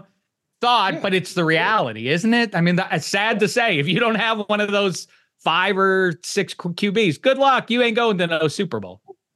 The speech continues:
Speaker 2: Quite honestly, if you're in the A F C, if you don't have Patrick Mahomes, you're probably not gonna get to make a Super Bowl. I mean, they, they've never been in the A F C title game six years in a row.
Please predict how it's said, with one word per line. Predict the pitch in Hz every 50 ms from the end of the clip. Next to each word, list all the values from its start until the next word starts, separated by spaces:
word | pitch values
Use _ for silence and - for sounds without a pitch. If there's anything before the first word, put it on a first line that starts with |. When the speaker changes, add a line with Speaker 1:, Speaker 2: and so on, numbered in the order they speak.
| _ _ _
Speaker 2:
Quite | - 302 277
honestly, | 220 247 254 185 151 139
if | 131 135
you're | 202
in | 247 214
the | 185 180
A | 160 127
F | 113
C, | - - - 143
if | 113 127
you | 165
don't | 202 185
have | 139 117
Patrick | 160 165 151 131 143 135
Mahomes, | 110 - - - 196 196 120 80 76 -
you're | - 135 139 135
probably | - 160 143 127 127 120
not | 117 110 107 98 - 107 - - 127 - _
gonna | 120 117
get | 113 117 113 120 113
to | - 113
make | 98 82 80
a |
Super | - - 104
Bowl. | - 107 90 -
I | 151 160
mean, | 165 165
they, | 165 202 190 202 226 226 - - - - - - _ - 233 - 147 123 117 -
they've | 139 233 247 247 233 226
never | 240 240 233 233 208
been | 180 208 202
in | 185
the | 170 165
A | 180
F | 170 131
C | 123
title | 127 160 190 240 202
game | 131 110 95 -
six | - - 160 - - 202
years | 190 160 151 - - -
in | 147
a | 139
row. | 139 135 180 233 262 - -